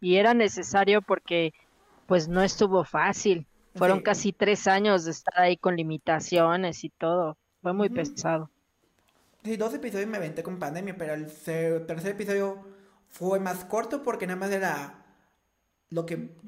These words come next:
Speaker 2: La pandemia llegó, Six Flags México inauguró Crazy Eighty y se tuvo que, el parque tuvo que cerrar, bla, bla, bla. Ahí se acabó el episodio.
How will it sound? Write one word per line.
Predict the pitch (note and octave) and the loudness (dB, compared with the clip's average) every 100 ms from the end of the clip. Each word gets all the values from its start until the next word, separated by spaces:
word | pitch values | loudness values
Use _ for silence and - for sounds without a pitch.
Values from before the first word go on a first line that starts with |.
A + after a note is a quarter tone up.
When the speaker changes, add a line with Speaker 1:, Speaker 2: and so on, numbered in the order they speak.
| - | -8
Speaker 2:
La | F#3 | -6
pandemia | G3 A3+ C4 C#4 | -4 -4 -4 -2
llegó, | G3 F3+ F#3 E3 D#3 | -2 0 0 0 0
Six | F#3 A#3 | -6 -10
Flags | A3+ G#3+ G#3 | -6 -8 -6
México | G#3 G3+ | -8 -8
inauguró | F#3+ F3 F3+ | -4 -4 -4
Crazy | F#3 F#3 | -4 -4
Eighty | G#3+ A3+ B3 A#3+ - _ _ _ _ _ _ _ _ | -4 -4 -8 -10 -16 _ _ _ _ _ _ _ _
y | - F3 | -8 -6
se | F3+ | -4
tuvo | F#3+ | -4
que, | F#3+ | -4
el | F3 D3+ D#3 | -6 -10 -8
parque | F#3+ G3+ | -8 -6
tuvo | F#3 | -8
que | E3+ | -8
cerrar, | D#3 D3+ | -8 -8
bla, | D#3 | -6
bla, | G3 | -2
bla. | D#4 E4 E4+ E4 - _ _ _ _ _ - - _ _ _ _ _ _ | -2 -2 -4 -8 -18 _ _ _ _ _ -20 -20 _ _ _ _ _ _
Ahí | F#3 F#3 | -8 -6
se | |
acabó | F3+ D#3+ | -6 -6
el | |
episodio. | E3 E3+ A3 D4+ - - | -6 -4 -4 -4 -6 -18